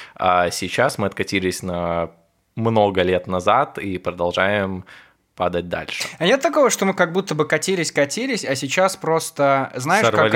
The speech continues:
Speaker 2: американские
Speaker 1: вниз?
Speaker 2: горки. Мы катились-катились на таком, на не очень пологом спуске, а сейчас вдруг резкий, резкий просто подъем, э, спуск вниз.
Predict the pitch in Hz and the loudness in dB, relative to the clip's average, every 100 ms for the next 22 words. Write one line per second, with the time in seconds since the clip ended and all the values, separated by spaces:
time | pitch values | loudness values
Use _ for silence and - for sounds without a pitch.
0 | 160 151 175 170 170 160 151 127 - 123 | 2 2 2 2 0 2 4 2 0 -4
1 | 127 147 185 165 - 160 160 151 151 143 | -2 -2 -2 -4 -2 -2 -2 -4 -4 -4
2 | 139 147 139 - - - _ 147 156 226 | 0 0 -2 -10 -20 -20 _ -2 2 2
3 | 285 - 160 135 - - 139 135 135 123 | 2 0 0 -2 -2 0 4 4 4 0
4 | - - 123 - - 104 - _ - _ | -4 -8 -6 -6 -6 -8 -8 _ -20 _
5 | 127 135 127 185 151 147 143 170 269 254 | -4 0 4 4 2 -4 -2 0 2 2
6 | 180 147 127 - 160 208 - 147 147 - | 2 0 -2 -10 -2 -2 0 -2 -2 0
7 | 139 131 131 120 170 156 139 127 - 127 | 0 2 0 0 2 2 4 0 -4 -6
8 | 139 165 117 - - | -2 -2 0 -2 -6